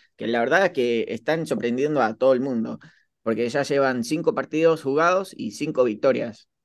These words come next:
Eh, creo que es el único equipo de toda la liga en la historia en poder llegar a, a romper ese récord. Así que lo, lo que están haciendo está funcionando.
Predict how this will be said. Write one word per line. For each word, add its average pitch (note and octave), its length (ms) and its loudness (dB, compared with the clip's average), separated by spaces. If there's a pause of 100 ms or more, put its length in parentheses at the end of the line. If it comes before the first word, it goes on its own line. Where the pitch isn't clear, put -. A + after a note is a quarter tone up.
(140)
Eh, A2+ 240 -4
creo D3 180 -2
que E3 100 0
es C3 100 -4
el A#2+ 220 0
único E3+ 360 2
equipo D#3 360 2
de B2+ 140 2
toda C#3 200 0
la C3 120 -2
liga D3+ 420 0
en A2 120 -6
la A2 80 -4
historia C#3+ 560 2 (100)
en A2 200 -6
poder A#2 240 -2
llegar B2 360 0
a, A2+ 280 -4 (380)
a A2 120 -2
romper B2+ 380 2
ese C3 220 -2
récord. D#3 420 2 (260)
Así A2 180 -10
que A2+ 120 -6
lo, A#2 320 0
lo B2 120 0
que A2+ 80 -2
están F#3 220 2
haciendo F#3+ 320 2
está C3+ 180 0
funcionando. A#2+ 640 -2